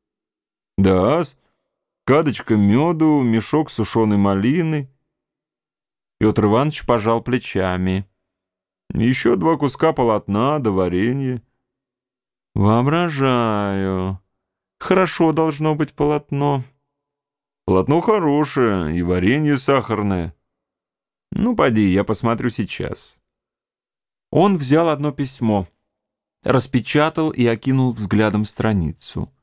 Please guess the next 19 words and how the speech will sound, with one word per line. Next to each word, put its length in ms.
Точно 440
крупная 580
славянская 760
грамота. 840
Букву 560
«В» 480
заменяли 500
две 300
перечёркнутые 880
сверху 500
и 60
снизу 420
палочки, 960
а 160
букву 420
«К» 340
просто 560
две 320
палочки. 880